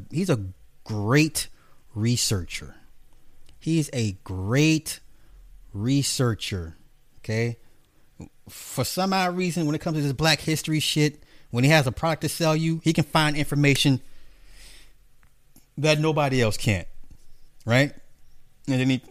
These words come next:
sells it to you. Excuse me, I'm sorry. For whatever, whatever reason. He's a great researcher, okay? Great researcher. I take nothing away from Tariq. But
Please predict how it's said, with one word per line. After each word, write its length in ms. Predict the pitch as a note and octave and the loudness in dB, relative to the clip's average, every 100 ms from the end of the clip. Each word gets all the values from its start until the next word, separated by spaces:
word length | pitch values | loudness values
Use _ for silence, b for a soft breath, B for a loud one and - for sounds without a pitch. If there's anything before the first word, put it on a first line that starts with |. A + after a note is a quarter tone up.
| - - - - | -20 -20 -20 -14
sells 280 | - B2+ A2+ | -2 0 0
it 80 | - | -6
to 100 | A2 | -8
you. 140 | G#2 - - - - - - - - | -8 -10 -20 -20 -20 -20 -20 -18 -16
Excuse 320 | - C#3 G#2+ | -16 -14 -14
me, 60 | F2+ | -14
I'm 80 | |
sorry. 240 | G2 F#2+ F2 | -12 -12 -14
For 100 | - | -6
whatever, 280 | F3 F#3 C3+ | 0 2 0
whatever 320 | A2+ C#3 A#2+ | 2 4 4
reason. 260 | G#2+ F#2 - - | 2 -2 -8 -8
He's 220 | G3+ G3 - | -2 -2 0
a 240 | E3 C#3 - | 0 0 -4
great 680 | A2 G2 F#2+ D#3 D#3+ - - - - - - - _ - _ - - | -8 -6 2 4 4 0 -16 -20 -20 -20 -20 -20 _ -20 _ -20 -14
researcher, 760 | G2+ B2 F3+ - A2+ - E2+ D#2 - - | -2 2 2 2 0 0 -8 -10 -16 -16
okay? 340 | - C3 C#3+ D3 - b b b b b b b - - - - | -4 2 2 0 -12 b b b b b b b -20 -20 -20 -18
Great 400 | - A#2+ A#3+ F3+ | -6 -2 -2 -2
researcher. 500 | D#3+ D3+ - A#2+ - | -2 -2 0 -4 -2
I 80 | C#3 | -8
take 180 | - D3+ | -6 -4
nothing 180 | D3+ C#3+ | -2 0
away 180 | C#3 | 0
from 160 | D3 C3+ | 0 -2
Tariq. 380 | - A2+ G#2 F#2 - | -4 -4 -4 -6 -2
But 400 | A#3+ B3 - | 2 2 -2